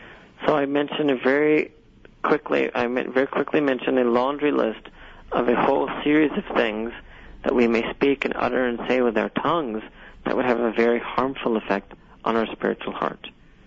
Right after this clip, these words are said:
Lying, envy, backbiting, gossip, rumor,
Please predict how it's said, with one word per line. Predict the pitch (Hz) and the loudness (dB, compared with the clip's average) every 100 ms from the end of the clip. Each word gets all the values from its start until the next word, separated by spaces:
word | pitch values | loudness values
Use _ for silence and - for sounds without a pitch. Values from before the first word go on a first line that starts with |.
| - - - - - | -8 -8 -8 -20 0
Lying, | 131 110 110 110 107 117 | 2 4 0 -4 -6 -4
envy, | 113 110 110 107 | -2 2 2 2
backbiting, | 104 107 107 113 107 107 104 | 2 0 -2 -4 -2 -2 -4
gossip, | - 117 113 - 110 107 113 123 | -2 -2 -2 -2 -4 -4 -4 2
rumor, | 123 120 110 | 2 2 0